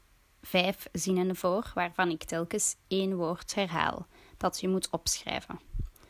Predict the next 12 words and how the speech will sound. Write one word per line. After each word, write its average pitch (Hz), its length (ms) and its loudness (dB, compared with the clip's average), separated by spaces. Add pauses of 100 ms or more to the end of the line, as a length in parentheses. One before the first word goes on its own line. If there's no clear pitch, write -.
(140)
Dit - 180 -2
herhaal 185 320 6
ik 175 200 -4
enkele 202 380 4
keren. - 480 -6 (2000)
Luister 180 580 4
goed, - 540 2 (340)
dan - 220 -2
komt 185 280 2
het 190 200 0
wel 180 200 4
goed. - 540 -6